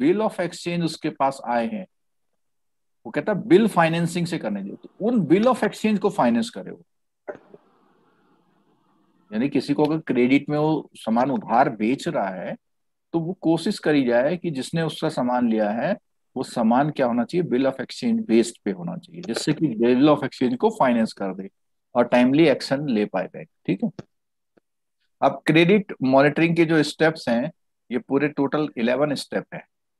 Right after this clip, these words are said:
Eleven step में क्या-क्या चीजें हैं, देख लेते हैं इसको। पहला है आइडेंटिफाई, क्रेडिट मॉनिटरिंग है, लोन के बाद होता है ना, तो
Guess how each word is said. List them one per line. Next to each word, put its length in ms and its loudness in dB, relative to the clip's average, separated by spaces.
Eleven 340 4
step 340 0
में 160 -2
क्या-क्या 280 2
चीजें 240 -2
हैं, 140 -4
देख 160 -4
लेते 200 -4
हैं 40 -4
इसको। 240 -8
पहला 240 8
है 300 4
आइडेंटिफाई, 800 2
क्रेडिट 400 2
मॉनिटरिंग 400 2
है, 100 4
लोन 220 2
के 100 -4
बाद 160 0
होता 180 -4
है 60 -4
ना, 160 -4
तो 160 -8